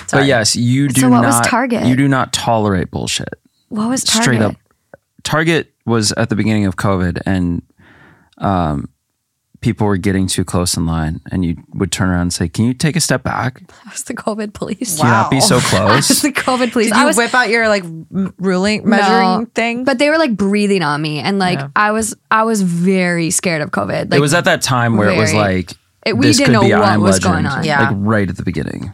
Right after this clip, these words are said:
Speaker 2: But
Speaker 3: So the time I was thinking of was recently at Coachella, where we were in line for this bar, and, like, the lines there were so long just to get a drink at the music festival.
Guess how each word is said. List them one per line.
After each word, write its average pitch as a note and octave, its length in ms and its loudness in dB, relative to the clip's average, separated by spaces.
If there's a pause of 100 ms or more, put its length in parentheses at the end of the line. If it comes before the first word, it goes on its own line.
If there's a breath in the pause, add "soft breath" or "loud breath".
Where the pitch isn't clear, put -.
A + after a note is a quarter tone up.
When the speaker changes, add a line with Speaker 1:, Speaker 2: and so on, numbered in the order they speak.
(120)
Speaker 2:
But - 220 -2
Speaker 3:
So C4+ 120 0
the B3 120 -2
time A#3 280 2
I G3 140 2
was G#3 100 0
thinking A#3 280 -2
of A#3+ 140 2
was G#3 180 -2
recently G3+ 340 0
at - 140 -4
Coachella, G3 640 0 (380 loud breath)
where A3 380 0
we G#3+ 200 0
were C4 80 2
in B3 180 0
line G#3+ 240 2
for G#3+ 80 0
this F#3+ 160 -2
bar, E3 320 0
and, G#3 100 -2
like, G3+ 120 -2
the G#3+ 120 0
lines G3+ 380 0
there C4 200 -2
were B3 100 -2
so G#3+ 340 -2
long G3+ 300 0
just G3 160 -4
to G#3 60 -2
get G3 100 0
a F#3+ 40 -2
drink A#3 280 -2
at F#3+ 140 -2 (180)
the G#3+ 60 0
music C#4+ 260 0
festival. E3+ 500 -2